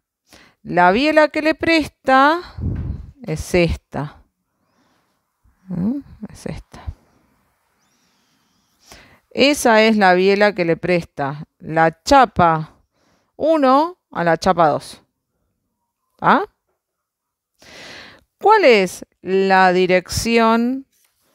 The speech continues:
de el móvil? Esta dirección es la del móvil, ¿está bien? Y es la dirección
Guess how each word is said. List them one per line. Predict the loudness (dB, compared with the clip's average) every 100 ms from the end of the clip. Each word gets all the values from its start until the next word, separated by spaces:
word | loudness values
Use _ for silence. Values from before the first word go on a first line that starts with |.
| _ _ _ _
de | -6 0 2 4 2 0 -6 _ _ _ _ _ _ _ _ _ _ -20 -20 -20 -20 _ -4
el | -2 0
móvil? | 2 4 4 0 -4 -10 -16 _ _ _ _ _ _ _ _ _ _ _ _ _
Esta | -4 -2 0 2
dirección | 2 2 0 0 2 0 -6 -10
es | -4
la | 0 2
del | 2
móvil, | 0 0 -2 -8 _
¿está | -8 -2
bien? | -2 -2 -8 _ _ _ _ _ _ _ _ _ _ _ _ _ _ _ _ _ _
Y | 0 2 4 0 -4 -10
es | -2 0
la | 2 2
dirección | 4 0 -2 -2 0 2 0 -6